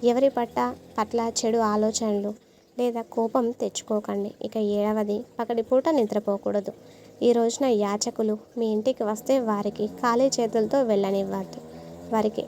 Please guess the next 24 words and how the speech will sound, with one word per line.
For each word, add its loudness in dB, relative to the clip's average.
ఆహారాన్నైనా 0
ఇవ్వండి -2
లేదా 2
దాతృత్వంతో 0
ఏదైనా 4
సరే 0
ఇవ్వండి. 0
ఈ 2
అక్షయ 2
తృతీయ 2
రోజున 0
కొద్దిగా 2
జపం -2
చేసి, -2
కొద్దిగా 2
దానం 0
చేసినా, 0
కొద్దిగా 4
పారాయణం -2
చేసినా -4
అక్షయమైన 2
అనంతమైన 0
ఫలితాలు -4
కలుగుతాయి. -4